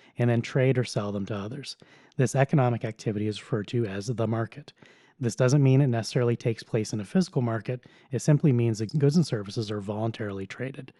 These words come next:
For most of human history, property rights have been limited to those in power. For example, a king or lord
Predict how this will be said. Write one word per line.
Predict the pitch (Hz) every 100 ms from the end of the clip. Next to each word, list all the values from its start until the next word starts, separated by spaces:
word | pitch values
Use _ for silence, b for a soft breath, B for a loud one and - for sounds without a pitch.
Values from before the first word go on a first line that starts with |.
| b b b b b _
For | 120
most | 131 196 -
of |
human | 139 104 90
history, | 98 - 113
property | 113 139 170 180 117
rights | 98 98 -
have |
been | 123 110
limited | 123 175 113
to | -
those | 98 95 98
in | 117
power. | - 180 139 147 B B B _
For | 135
example, | 107 104 101 113
a |
king | 110 - 123
or | 143
lord | 120 104 123